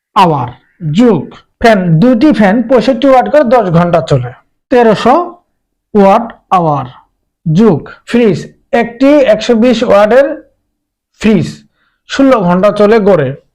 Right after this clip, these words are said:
তাহলে কত ওয়াট আছে সেটা দেখব, উনিশশো বিশ ওয়াট আওয়ার। যোগ টিভি, একটি টিভি একশো বিশ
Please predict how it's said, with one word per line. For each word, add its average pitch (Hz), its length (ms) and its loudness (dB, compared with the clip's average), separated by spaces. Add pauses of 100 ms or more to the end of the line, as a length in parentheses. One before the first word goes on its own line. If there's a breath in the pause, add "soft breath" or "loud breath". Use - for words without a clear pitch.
(300)
তাহলে 180 220 -2
কত 247 120 0 (100)
ওয়াট 208 240 0
আছে 302 200 -2
সেটা 202 240 0
দেখব, 127 180 -2 (540)
উনিশশো 233 580 2 (1300)
বিশ 220 360 0 (720)
ওয়াট 190 300 2 (260)
আওয়ার। 131 260 -2 (600)
যোগ 170 300 2 (460 soft breath)
টিভি, 202 340 0 (540)
একটি 240 260 0
টিভি 277 160 2 (140)
একশো - 300 0 (220)
বিশ 254 240 2